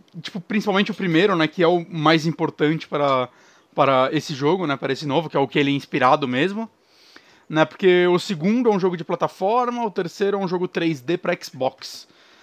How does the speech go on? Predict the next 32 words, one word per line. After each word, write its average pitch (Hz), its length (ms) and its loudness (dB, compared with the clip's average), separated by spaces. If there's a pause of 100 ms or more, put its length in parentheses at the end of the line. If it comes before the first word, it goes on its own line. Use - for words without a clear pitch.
(180)
né? 131 440 -4
E 131 360 0
eu 139 120 0
não 143 120 -2
sei 143 400 0
direito 131 880 -2 (340)
o - 80 -8
que - 80 -4
o - 20 0
terceiro 151 320 -2
faz, 139 240 -2
se 151 40 -8
ele 131 120 -4
tenta 135 200 -4
simular 127 480 0
de 135 140 -8
alguma 127 220 -2
forma 131 200 -6
o 123 40 -4
primeiro 127 300 -4
ou 123 60 -6
não, 127 100 -6
mas 147 120 -4
eu 143 60 -4
sei 165 120 -8
que 156 60 -12
ele 147 40 -8
é 143 40 -4
um - 20 -4
jogo 143 120 -8
três 156 200 -8
D 143 140 -2